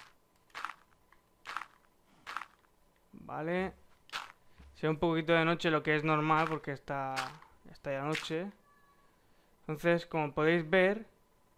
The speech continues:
¿vale? Lo podemos tapar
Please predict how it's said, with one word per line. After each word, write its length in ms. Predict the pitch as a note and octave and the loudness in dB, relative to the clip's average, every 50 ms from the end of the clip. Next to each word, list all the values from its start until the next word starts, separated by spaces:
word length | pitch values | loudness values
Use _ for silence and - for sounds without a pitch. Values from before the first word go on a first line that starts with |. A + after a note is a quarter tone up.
| _ _ - | _ _ -14
¿vale? 340 | - B2 C3+ D#3 F3 G3+ G#3+ G#3 - _ _ _ _ _ _ _ _ - - - - - - - - - - _ _ _ _ _ _ _ - | -10 -8 -6 -4 -4 -4 -6 -8 -14 _ _ _ _ _ _ _ _ -20 -20 -20 -14 -12 -12 -12 -12 -14 -20 _ _ _ _ _ _ _ -18
Lo 220 | - - E2+ E2+ - | -16 -14 -14 -14 -12
podemos 480 | - - D3 D3 D#3 D#3 D#3 D3 - | -8 -6 -4 -2 -2 -2 -2 -2 0
tapar 580 | - D#3+ D3+ D3+ - - F#3+ F#3+ G#3 A#3 C4 | 2 2 2 4 6 6 8 8 6 4 2